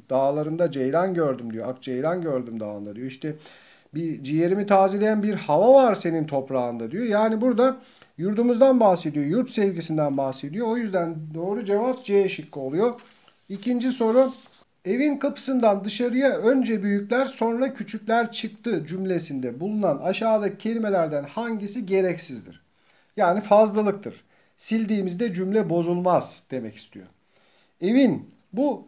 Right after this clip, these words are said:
gereksiz değil. Bunu silmememiz lazım. Kapısından dışarıya önce büyükler sonra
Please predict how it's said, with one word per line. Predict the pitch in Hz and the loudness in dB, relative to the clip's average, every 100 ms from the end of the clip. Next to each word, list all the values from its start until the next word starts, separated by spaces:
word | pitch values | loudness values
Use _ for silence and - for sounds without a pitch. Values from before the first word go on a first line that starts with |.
| _ | _
gereksiz | 208 233 233 - 254 185 | -2 0 -2 -2 -2 2
değil. | 220 139 - - _ | 2 2 -4 -18 _
Bunu | 190 233 | -8 -6
silmememiz | - 220 208 175 143 131 110 | -4 -4 0 2 0 -4 -6
lazım. | 113 92 92 _ _ _ _ _ _ _ _ | -8 -8 -14 _ _ _ _ _ _ _ _
Kapısından | - 180 214 226 226 240 262 233 | -8 -6 -4 -2 2 4 4 2
dışarıya | 233 240 226 190 | 0 2 4 2
önce | - 185 254 220 214 | 2 4 4 4 0
büyükler | 202 202 208 262 | 0 -2 2 2
sonra | 262 - 214 240 208 143 107 | 0 2 2 4 4 2 0